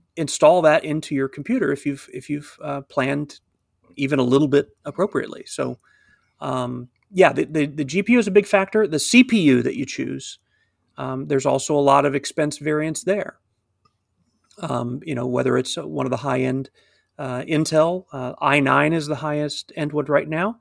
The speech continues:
Um, they're already talking about the next generation, uh, of those. Uh, I believe it's gonna be el-,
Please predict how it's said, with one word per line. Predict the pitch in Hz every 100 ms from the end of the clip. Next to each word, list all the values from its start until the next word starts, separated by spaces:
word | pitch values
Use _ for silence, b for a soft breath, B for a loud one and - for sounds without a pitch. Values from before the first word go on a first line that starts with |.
| _ _ _ _ _
Um, | - 139 127 120 123 127
they're | 143 123
already | 123 147 165 160
talking | - 160 160 151
about | 151 151 151 -
the |
next | 135 143
generation, | - 147 143 143 - 151 147
uh, | 131 127 127 -
of | 143 123
those. | 135 131 165 - - 143
Uh, | 131
I | 139
believe | 127 127
it's | 127 -
gonna | 127
be | 123 135
el-, | 123